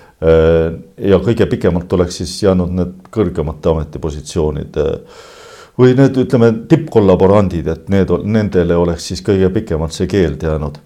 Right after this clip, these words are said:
Ja lisaks siis veel ka loomulikult ka, noh, täielikult, äh, äh, nende inimeste siis avalikuks tegemine, kes siis,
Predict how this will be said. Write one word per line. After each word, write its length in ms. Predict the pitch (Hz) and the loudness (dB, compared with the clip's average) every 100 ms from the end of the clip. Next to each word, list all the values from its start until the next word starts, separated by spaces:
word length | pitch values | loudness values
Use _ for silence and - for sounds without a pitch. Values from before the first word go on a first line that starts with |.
| - | 0
Ja 80 | 110 | 2
lisaks 400 | 170 143 - 117 | 4 2 -2 -6
siis 120 | 113 | 2
veel 160 | 139 117 | 2 2
ka 120 | 110 | 4
loomulikult 720 | 143 143 117 95 - 92 - - | 4 4 2 -2 -4 -6 -6 0
ka, 140 | 95 90 87 85 | 4 4 4 2
noh, 120 | 95 92 - - - | 0 -4 -12 -20 2
täielikult, 840 | 117 123 92 90 92 92 85 - 92 | 4 6 4 2 -2 -4 -6 -4 0
äh, 460 | 82 82 78 - - - - - - | 2 0 -4 -14 -20 -20 -20 -20 -2
äh, 380 | 80 85 82 80 | 2 2 2 0
nende 380 | 101 95 95 101 | 0 0 2 2
inimeste 640 | 120 87 87 - - 87 | 2 0 -2 -6 -2 -2
siis 380 | - 92 87 - 101 | -2 -4 -4 -2 2
avalikuks 560 | 139 95 85 82 - 110 | 4 4 0 -8 -4 -2
tegemine, 540 | 95 82 78 80 78 | 0 -2 -2 -6 -6
kes 260 | - 82 - - | -6 -6 -8 -10
siis, 300 | 82 80 | -8 -8